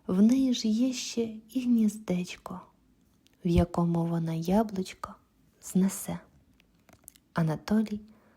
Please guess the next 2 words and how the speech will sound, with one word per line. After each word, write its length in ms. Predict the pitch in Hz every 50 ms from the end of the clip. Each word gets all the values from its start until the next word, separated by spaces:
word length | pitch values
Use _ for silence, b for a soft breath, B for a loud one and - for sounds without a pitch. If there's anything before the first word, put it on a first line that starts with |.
| b b b b b b _
Кичинський. 760 | - 233 220 - - 185 180 180 175 - - - 190 185 - B B B B B B B B B B B - - - _ _ _ _ _ _ _ _ _ _ _ _ _ _ b b b b b b b b b b b b b b b _ -
Березень. 680 | 165 165 - 190 190 196 180 180 - - 175 175 180